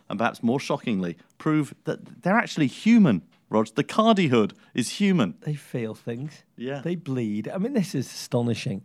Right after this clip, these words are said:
Speaker 2: Uh, uh, who saw this coming? Apart from me with my Jägermeister shot last week. We just taped a review of the half season,
Speaker 1: Yeah.
Speaker 2: the Christmas special show
Speaker 1: Yeah.
Speaker 2: with Becca Lowe.
Speaker 1: Yeah.
Speaker 2: Wants to fight me, and I'd selected Sarri as my manager of the first half of the season.
Speaker 1: Coming off the loss to Wolves.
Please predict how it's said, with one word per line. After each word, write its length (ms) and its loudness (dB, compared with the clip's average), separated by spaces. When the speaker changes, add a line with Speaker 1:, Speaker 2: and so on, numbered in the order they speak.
Speaker 2:
Uh, 40 -4
uh, 400 -4
who 240 0
saw 300 -2
this 220 -4
coming? 340 -2
Apart 200 -6
from 180 -4
me 200 -2
with 120 -4
my 160 -4
Jägermeister 680 -6
shot 360 -6
last 280 -6
week. 280 -4
We 200 4
just 400 0
taped 360 -2
a 120 2
review 460 2
of 80 4
the 60 2
half 280 0
season, 440 -2
Speaker 1:
Yeah. 180 -2
Speaker 2:
the 60 -4
Christmas 360 -2
special 360 -4
show 240 0
Speaker 1:
Yeah. 220 2
Speaker 2:
with 200 2
Becca 300 -2
Lowe. 240 0
Speaker 1:
Yeah. 220 -4
Speaker 2:
Wants 340 -4
to 100 -4
fight 300 -2
me, 200 -4
and 140 0
I'd 140 0
selected 600 -2
Sarri 460 0
as 160 -2
my 180 2
manager 460 2
of 220 -4
the 60 0
first 400 0
half 260 2
of 60 -4
the 60 -2
season. 440 0
Speaker 1:
Coming 360 0
off 160 4
the 80 2
loss 240 2
to 80 2
Wolves. 560 2